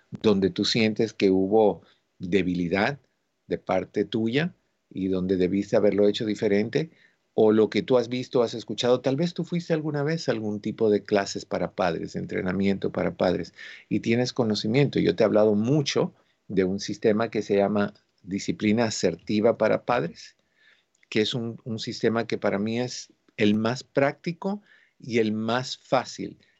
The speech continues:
de implementar con tus hijos. Disciplina Asertiva para Padres es un libro. En inglés es Assertive Discipline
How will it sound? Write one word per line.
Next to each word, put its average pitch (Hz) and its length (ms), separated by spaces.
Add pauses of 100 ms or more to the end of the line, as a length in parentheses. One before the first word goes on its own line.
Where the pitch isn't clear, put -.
de 107 140
implementar 90 580
con 92 160
tus - 220
hijos. - 340 (300)
Disciplina 117 1120
Asertiva 104 760
para 92 280
Padres 147 480
es 101 160
un 101 180
libro. 139 460 (580)
En 107 180
inglés 113 600
es 107 400
Assertive 139 680 (240)
Discipline 143 720